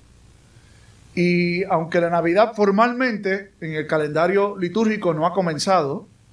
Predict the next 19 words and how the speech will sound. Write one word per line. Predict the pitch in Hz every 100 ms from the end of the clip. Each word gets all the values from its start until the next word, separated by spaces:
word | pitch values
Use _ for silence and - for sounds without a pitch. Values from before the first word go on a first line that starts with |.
| _
sino | - 139 135 151
que | 165
ha |
comenzado | 160 156 143 165 160
esta | 139 147
temporada | 147 139 147 151 156
de | 143
Adviento, | 139 123 190 175 139 131 - - - - - - - - - - -
como | - 180 185
a |
mí | 190
me | 262 262
gusta | 277 269 180
la | 170
Navidad, | 170 175 214 262 214 - _ _ _ _ _ _
ayer | 151 147 202 180 190 - _ _ _ _ _ _ _ -
andaba | 156 151 185
buscando | 180 160 196 196 196
emisoras, | 175 147 202 190 165